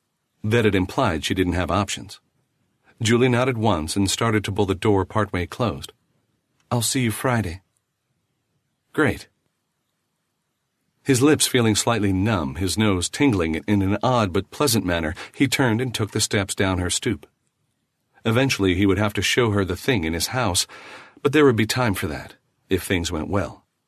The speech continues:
As he headed home, Cooper realized he'd had the monster all wrong. Maybe there would eventually come a time when most of his doubles were leading less satisfying lives than he.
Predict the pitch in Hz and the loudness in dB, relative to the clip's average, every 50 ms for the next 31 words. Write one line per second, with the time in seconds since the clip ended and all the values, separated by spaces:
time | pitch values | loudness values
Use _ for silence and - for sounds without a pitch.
0 | _ _ _ _ _ _ _ _ _ _ _ _ _ _ _ _ _ - 135 139 | _ _ _ _ _ _ _ _ _ _ _ _ _ _ _ _ _ -2 0 2
1 | 131 151 139 110 151 175 165 156 120 120 151 131 87 78 78 - - - 156 - | 2 2 2 2 0 -2 -2 -2 -2 0 0 0 0 -2 -4 -6 -2 0 0 2
2 | - 127 113 104 135 147 123 92 80 78 78 76 73 - - 104 104 120 127 120 | 4 2 4 4 4 4 2 2 0 0 -2 -4 -6 -4 -4 -2 0 0 0 0
3 | 117 110 117 131 139 135 - - 95 92 107 110 107 98 104 123 131 110 - - | 2 2 2 2 0 0 0 0 0 2 2 2 2 0 0 0 0 -2 -4 -8
4 | - - _ _ _ _ _ _ _ - - - 123 127 120 117 120 123 110 120 | -12 -18 _ _ _ _ _ _ _ -20 -4 0 2 4 4 4 2 2 2 2
5 | 120 127 123 113 117 127 123 - - 101 98 - - 107 107 110 - - 147 120 | 4 2 2 2 2 2 0 2 0 0 0 0 0 0 0 0 0 0 0 0
6 | 90 80 82 98 110 - 104 104 98 95 92 95 104 110 110 - - 123 123 127 | 0 0 -2 -4 -2 0 2 2 2 4 4 4 4 2 2 0 0 0 0 0
7 | 110 - 131 123 101 90 87 90 90 98 101 95 92 95 104 110 104 95 92 92 | 0 0 0 0 2 2 2 0 0 0 0 0 2 2 2 2 2 2 2 0
8 | 98 110 117 - - - 117 113 110 104 - - 113 107 107 101 98 107 110 107 | 0 0 0 0 0 0 0 0 -2 -2 -2 0 0 2 2 2 2 2 2 2
9 | 98 98 98 98 104 104 104 110 131 131 113 90 85 - | 0 -2 -2 0 0 0 0 0 0 0 -2 -4 -8 -14